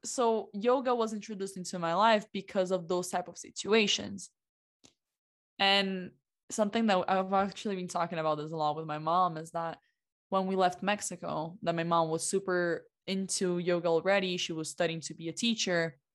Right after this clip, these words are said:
and all of that. Our yoga teacher at the time, which I consider him a brother, he told my mom, "I could lead you into the spiritual journey, but it's not her time yet.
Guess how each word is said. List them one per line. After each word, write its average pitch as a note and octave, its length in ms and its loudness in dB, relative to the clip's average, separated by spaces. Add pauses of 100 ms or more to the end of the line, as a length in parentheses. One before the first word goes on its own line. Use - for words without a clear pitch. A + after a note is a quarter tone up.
(680)
and F3 140 -2
all D#3+ 140 0
of E3 140 -6
that. G#3 320 4 (1040)
Our F#3+ 80 2
yoga F#3+ 340 0
teacher F3+ 460 -6
at E3+ 200 2
the F3 80 -6
time, E3 600 -4
which E3 380 -4
I E3+ 60 -4
consider E3 380 -6
him D#3+ 200 -2
a D3+ 60 -2
brother, D#3 500 2 (480)
he F3 840 -4 (280)
told F#3 240 4
my F3 120 2
mom, D#3+ 420 2 (320)
"I F#3+ 180 2
could F#3+ 560 -2 (1200)
lead G3 420 2
you F#3+ 400 -6
into A3+ 340 -4
the F3+ 120 -6
spiritual F3 460 -4
journey, F3 360 -2
but F3 180 0
it's E3+ 240 -4
not E3+ 180 0
her E3 120 -6
time D#3 360 -6
yet. D3 260 -4